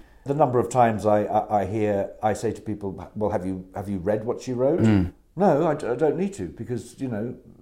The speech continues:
Speaker 1: I was told she was a transphobe." Uh, you know, very few people have read what she's actually written.
Speaker 2: Yeah,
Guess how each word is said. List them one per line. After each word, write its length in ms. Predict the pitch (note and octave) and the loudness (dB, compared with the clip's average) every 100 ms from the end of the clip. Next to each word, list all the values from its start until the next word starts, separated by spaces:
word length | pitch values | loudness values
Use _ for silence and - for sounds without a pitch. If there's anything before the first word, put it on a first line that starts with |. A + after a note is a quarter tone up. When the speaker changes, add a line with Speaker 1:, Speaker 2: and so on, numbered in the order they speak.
| E2+ - - | -20 -18 -10
Speaker 1:
I 40 | B2+ | -8
was 100 | B2+ | -2
told 300 | F3+ F#3+ - | 0 0 -2
she 80 | |
was 120 | F#2 D2 | -10 -10
a 20 | |
transphobe." 540 | F#2+ E2+ D2+ E2 D2 - _ _ - | -10 -10 -10 -14 -14 -16 _ _ -14
Uh, 80 | - | -10
you 160 | D3+ D3+ | -6 -2
know, 140 | C#3+ | -2
very 380 | - - A#3+ A#3 | 0 2 4 4
few 160 | F#3 E3 | 0 0
people 280 | F3 D#3 | 0 2
have 140 | C3+ A#2+ | 2 4
read 220 | C3 A2 | 4 4
what 120 | G#2+ | -2
she's 220 | - G2+ | -4 -4
actually 300 | G#2+ F#2 A2+ | -4 -4 -6
written. 420 | A#2 D3+ - - - | 2 4 4 -2 0
Speaker 2:
Yeah, 240 | A#2 G2+ | 2 2